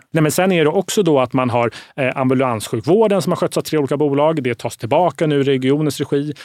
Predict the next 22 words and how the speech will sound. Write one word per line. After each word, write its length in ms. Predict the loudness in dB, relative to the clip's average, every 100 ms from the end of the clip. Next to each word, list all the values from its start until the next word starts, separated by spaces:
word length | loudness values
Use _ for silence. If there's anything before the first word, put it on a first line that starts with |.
| -10
Det 60 | -4
här, 120 | -2
eh, 180 | -2 -4 -12 _ _ _ -4
sjukvårdsupplysningar 800 | -4 -2 -6 -4 -2 -2 -2 -2
elva 160 | -2 -4
sjuttiosju 460 | -6 0 0 2
har 120 | 0
skötts, 380 | -2 -4 -6 -4
eh, 160 | -2 -2 -6
i 80 | -8
privat 420 | -4 2 2 2
regi. 220 | -2 -2 0
Det 100 | -2
tas 220 | -4 -6
nu 100 | -8
tillbaka. 760 | -4 0 2 2 -2 -2 -2 -2 -10 -4
Eh, 220 | -2 0
och 420 | 0 0 0 -4 -6 -6 -4
man 140 | -2
har 80 | 0
även 480 | 0 0 0 0 2
då 280 | 0 0